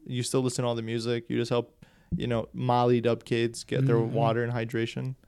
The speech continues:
Speaker 1: And just like, "Yeah, I'm, I'm still here. Like, I'm still listening. Like, it's kinda sucky, but at least I'm here. I'm enjoying it."
Speaker 2: Mm-hmm.
Speaker 1: Yeah, no, I know the
Speaker 2: If you, if you were catering for a wedding, you should have your own wedding too.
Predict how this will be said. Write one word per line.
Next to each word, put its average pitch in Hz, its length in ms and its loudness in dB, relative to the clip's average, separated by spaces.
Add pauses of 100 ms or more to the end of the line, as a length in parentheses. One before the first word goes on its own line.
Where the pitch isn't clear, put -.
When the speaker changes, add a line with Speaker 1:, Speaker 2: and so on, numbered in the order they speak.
(460)
Speaker 1:
And 127 140 -6
just 117 180 -4
like, 113 240 -2 (300)
"Yeah, 202 180 0
I'm, 175 220 0
I'm 208 140 0
still - 200 0
here. 123 360 2
Like, 123 180 -6
I'm 139 100 -2
still - 160 -4
listening. 120 500 -4
Like, 117 200 -8
it's 135 100 -12
kinda 127 220 -4
sucky, 123 480 -4
but 113 180 -4
at - 600 -20
least 147 180 -4
I'm 120 80 -2
here. 143 340 -2 (180)
I'm 131 60 -2
enjoying 131 380 0
it." 120 140 -6 (260)
Speaker 2:
Mm-hmm. 196 400 0 (480)
Speaker 1:
Yeah, 139 240 10
no, 147 280 12
I 139 120 12
know 147 280 8
the 127 500 8
Speaker 2:
If 190 100 8
you, 247 180 12
if 240 100 10
you 262 120 12
were 269 160 12
catering 214 420 12
for 185 140 8
a 151 80 12
wedding, 147 460 8
you 156 140 4
should 165 200 4
have 151 260 6
your 131 100 0
own 147 200 6
wedding 131 280 2
too. 131 240 0